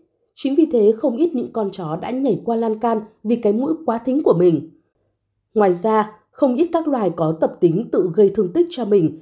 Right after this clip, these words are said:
khi bị con người lạm dụng. Tập tính này là do chúng bị các tác nhân tiêu cực như căng thẳng, cô lập, sợ hãi,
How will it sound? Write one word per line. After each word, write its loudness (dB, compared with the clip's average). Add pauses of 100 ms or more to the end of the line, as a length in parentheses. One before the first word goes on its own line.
(100)
khi 4
bị -2
con -2
người 4
lạm 0
dụng. 2 (440)
Tập 0
tính -2
này 0
là 0
do -2
chúng -4
bị -2
các -4
tác -2
nhân 0
tiêu 0
cực 2 (200)
như 4
căng -6
thẳng, -6 (260)
cô 2
lập, 0 (200)
sợ -6
hãi, -6